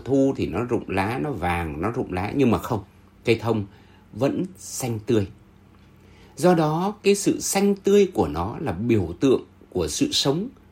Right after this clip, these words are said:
không bao giờ kết thúc. Sự sống này không được hiểu theo nghĩa sự sống của anh chị em chúng ta. Nhưng sự sống chúng ta kín múc từ nơi Chúa Kitô.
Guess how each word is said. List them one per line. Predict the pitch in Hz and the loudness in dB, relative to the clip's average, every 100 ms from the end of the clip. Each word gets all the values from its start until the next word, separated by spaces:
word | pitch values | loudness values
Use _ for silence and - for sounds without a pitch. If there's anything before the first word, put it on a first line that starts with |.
| - - | -20 -18
không | - 214 196 175 | -2 2 2 0
bao | 170 165 | -2 -2
giờ | 131 107 90 80 - - | -4 -4 -4 -6 -16 -8
kết | 156 - | -6 -4
thúc. | 180 - - - _ - - - _ - - - - - | -6 -6 -20 -20 _ -20 -20 -20 _ -20 -20 -20 -20 -12
Sự | - 147 | 2 4
sống | - 143 214 | 4 2 2
này | 139 95 85 - - - - - - - | 2 0 -2 -12 -20 -20 -20 -20 -20 -2
không | - 196 | 2 4
được | 151 - | 4 2
hiểu | 95 117 73 - 95 | -2 -2 0 -4 -4
theo | 165 | 0
nghĩa | 165 - | 2 2
sự | 208 - - | 0 -4 -2
sống | - 135 180 233 247 - - - - - | -4 -2 -4 -6 -10 -20 -20 -20 -18 2
của | 120 80 - | 4 4 0
anh | 131 - | -4 -4
chị | 110 - | -2 -2
em | 110 104 | -2 -4
chúng | 110 | -6
ta. | 104 87 - - - - - - - | -6 -10 -14 -20 -20 -20 -20 -16 4
Nhưng | 160 160 156 151 - - - - | 6 8 4 -2 -8 -20 -20 -2
sự | - 143 | 4 4
sống | - 151 156 208 247 - | 4 2 2 -2 -6 -2
chúng | 165 | 0
ta | 175 131 - - - | 0 -4 -10 -10 0
kín | 196 226 | 2 4
múc | 262 294 - - - | 4 2 0 -20 2
từ | - 95 73 71 | 4 4 2 -2
nơi | 104 127 113 | 2 2 0
Chúa | - 139 147 | 2 2 2
Kitô. | 107 98 101 90 | 0 0 0 -2